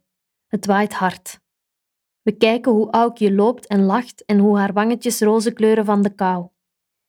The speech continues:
Ik kijk nog meer naar Lotte en hoe gelukkig ze is. Ze is de beste mama die ik ken.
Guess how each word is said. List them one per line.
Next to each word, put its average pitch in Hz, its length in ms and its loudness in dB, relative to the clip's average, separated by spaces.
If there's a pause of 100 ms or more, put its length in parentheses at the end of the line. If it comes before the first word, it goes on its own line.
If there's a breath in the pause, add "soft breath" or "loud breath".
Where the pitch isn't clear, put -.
(480)
Ik 196 140 -6
kijk 208 240 2
nog 190 160 -2
meer 214 220 2
naar 208 180 2
Lotte 196 300 0
en 190 100 0
hoe 202 140 2
gelukkig 208 340 -2
ze - 180 -6
is. - 340 -10 (600)
Ze - 160 0
is 220 140 2
de 190 120 0
beste 208 320 0
mama 208 320 2
die 202 200 2
ik 202 80 -14
ken. 180 320 -4